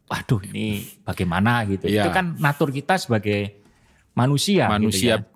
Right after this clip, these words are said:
Speaker 1: ya.
Speaker 2: biasa
Speaker 1: Iya,
Speaker 2: gitu.
Speaker 1: manusia biasa.
Speaker 2: Heeh.
Speaker 1: Sementara Yesus mengajarkan berkebalikannya. Nah, kalau
Speaker 2: Hmm.
Speaker 1: begitu bagaimana saya
Speaker 2: Nah.
Speaker 1: bisa melakukan dan melawan natur saya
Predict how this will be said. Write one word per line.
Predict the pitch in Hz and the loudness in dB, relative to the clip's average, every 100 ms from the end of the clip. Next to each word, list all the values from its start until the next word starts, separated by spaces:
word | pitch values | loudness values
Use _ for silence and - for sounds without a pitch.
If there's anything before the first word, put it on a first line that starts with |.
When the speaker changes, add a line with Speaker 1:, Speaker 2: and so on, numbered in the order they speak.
| _ | _
Speaker 1:
ya. | - - _ _ | -20 -20 _ _
Speaker 2:
biasa | 110 92 90 - | 0 2 0 2
Speaker 1:
Iya, | 110 | 2
Speaker 2:
gitu. | 107 | 2
Speaker 1:
manusia | 113 117 123 | 2 2 0
biasa. | 113 107 98 - 104 | 2 0 0 0 0
Speaker 2:
Heeh. | - 90 | 0 -2
Speaker 1:
Sementara | 139 143 - 247 | -2 2 2 2
Yesus | 180 180 | 0 0
mengajarkan | 160 143 123 104 - 220 | 0 2 2 0 0 -2
berkebalikannya. | 123 107 123 98 98 151 185 131 98 | -2 -2 0 0 0 -2 -2 -2 -2
Nah, | 110 | 0
kalau | 151 139 | 2 2
Speaker 2:
Hmm. | |
Speaker 1:
begitu | 131 143 - 247 - _ _ | 2 0 0 -4 -4 _ _
bagaimana | 127 120 139 240 359 | 0 2 0 -2 -2
saya | 175 165 156 | 0 2 2
Speaker 2:
Nah. | 139 | 2
Speaker 1:
bisa | 92 127 113 104 - _ _ _ | 2 2 2 -2 -12 _ _ _
melakukan | 147 131 120 139 170 | 2 2 0 0 0
dan | 127 113 | 2 2
melawan | 127 127 127 131 127 | 4 4 4 2 2
natur | 131 131 - 127 | 2 0 2 0
saya | 120 127 123 117 | 2 2 4 2